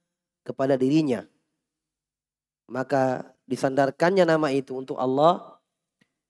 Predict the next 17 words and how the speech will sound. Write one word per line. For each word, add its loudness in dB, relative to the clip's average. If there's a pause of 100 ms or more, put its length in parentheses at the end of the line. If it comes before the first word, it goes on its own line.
(220)
disandarkannya 0
sifat -4
itu -6
untuk -6
Allah 4 (240)
Subhanahu -6
wa -6
taala, 4 (720)
maka 2 (160)
memiliki -2
makna -2 (220)
khususiyah. -2 (1400)
Paham? -2 (640)
Memiliki 0
makna 0 (560)
khusus -6
untuk -10